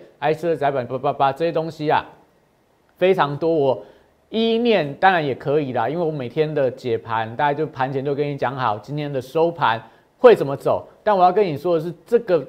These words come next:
资料真的非常的好用啦，就是每天你就算做当冲，盘中去跟着我报给你的强势族群去做，你都有机会赚到钱。因为我们今天盘中去当冲了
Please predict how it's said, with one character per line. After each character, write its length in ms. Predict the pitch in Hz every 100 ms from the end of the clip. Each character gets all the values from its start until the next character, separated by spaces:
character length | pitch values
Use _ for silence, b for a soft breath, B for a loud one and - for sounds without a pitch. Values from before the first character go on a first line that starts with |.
| - _
资 240 | - 180 190
料 180 | 185
真 220 | 151 165 160
的 100 | 135
非 240 | - 151
常 320 | 135 110 110
的 360 | 113 117 110 104 b b b b _ _
好 220 | 131 123
用 240 | 196 151
啦， 260 | 127 101 104 -
就 140 | 190
是 20 | 196
每 260 | 170 127
天 380 | 123 160 160 156 B -
你 140 | 151
就 100 | 202
算 180 | 240 226
做 200 | 233 208
当 280 | 208 180 185
冲， 240 | 185 175
盘 260 | 175 143 151
中 160 | 165 165
去 140 | 175 -
跟 180 | 190 185
着 100 | 165
我 120 | 117
报 240 | - 160
给 180 | 135 139
你 140 | 139 117
的 140 | 123
强 240 | 117 131 135
势 100 | 160
族 220 | 131 131
群 180 | 123 117
去 140 | 151
做， 340 | 131 214 147 - B B _
你 140 | 147
都 200 | 135 208
有 160 | 180 123
机 180 | - 156
会 140 | 165
赚 180 | 160 151
到 160 | 135
钱。 200 | 120 -
因 60 | 110
为 20 |
我 60 | 185
们 120 | 147
今 100 | 131
天 120 | 165
盘 260 | 160 127 131
中 160 | 139 143
去 100 | 151
当 280 | 151 139
冲 200 | 139 143
了 160 | 139 110